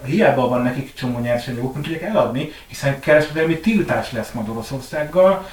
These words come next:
Ez, ez igazából itt az történik, hogy egyszerűen a világ annyira, annyira szorosan elkezdődött összenőni az egész világ, hogy tök mindegy, hogy államhatárok vannak és népek vannak,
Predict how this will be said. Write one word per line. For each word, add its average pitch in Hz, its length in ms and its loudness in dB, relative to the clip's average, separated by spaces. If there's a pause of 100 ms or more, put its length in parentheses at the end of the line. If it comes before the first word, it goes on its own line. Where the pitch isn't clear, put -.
(480)
Ez, 156 140 0 (140)
ez 151 140 0
igazából 151 720 4
itt 165 180 -4
az 151 220 -6
történik, 135 580 0
hogy 139 560 2 (280)
egyszerűen 143 600 0
a 120 120 -6
világ 135 460 4
annyira, 147 800 2 (600)
annyira 147 760 2 (200)
szorosan 135 440 0
elkezdődött 131 840 0
összenőni 127 640 2
az 120 140 -2
egész 120 320 -4
világ, 127 340 0
hogy 131 120 -6
tök - 240 -4
mindegy, 123 220 0
hogy 127 120 -4
államhatárok 120 880 -4
vannak 120 360 -4
és - 120 -10
népek 117 420 -4
vannak, 120 460 -4